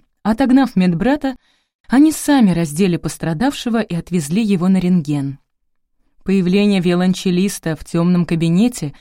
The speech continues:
вызвало приступ энтузиазма у рентгенолога. Он сам постелил на стол чистую простыню. Тот, кто хоть раз попадал в советское время в клинику,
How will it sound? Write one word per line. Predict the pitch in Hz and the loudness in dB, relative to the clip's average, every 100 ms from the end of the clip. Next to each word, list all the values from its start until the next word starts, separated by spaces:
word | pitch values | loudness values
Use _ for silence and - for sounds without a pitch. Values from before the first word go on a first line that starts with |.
| _ _ _ | _ _ _
вызвало | 165 214 285 285 320 | 0 2 4 4 2
приступ | 320 277 277 - 277 | 2 2 2 2 2
энтузиазма | 285 262 277 262 277 208 175 240 | 4 4 4 4 4 2 4 4
у | 247 | 4
рентгенолога. | 202 180 175 208 202 147 143 143 139 _ - | 4 4 4 2 0 -2 -6 -8 -10 _ -2
Он | 180 170 | 0 0
сам | - 180 196 | 0 0 0
постелил | 170 160 - 170 170 | -2 -6 -4 -2 0
на | 165 156 | 0 -4
стол | - 196 220 | -4 -4 -2
чистую | - 190 - 190 165 | -4 -6 -4 -2 -2
простыню. | - 170 - 170 151 147 - _ _ _ _ _ _ _ _ _ | -4 -8 -4 -4 -2 -6 -10 _ _ _ _ _ _ _ _ _
Тот, | - 285 254 | 0 2 0
кто | - 202 | -2 -4
хоть | 185 208 - | -2 -2 0
раз | 202 196 | 0 -2
попадал | - 165 170 156 175 165 | -4 -6 -4 -2 -2 -4
в | |
советское | - 160 160 - 160 | -4 -4 -4 -4 -4
время | 156 165 151 | -2 -2 -4
в | - | -4
клинику, | 170 208 262 196 - | -2 2 2 0 -6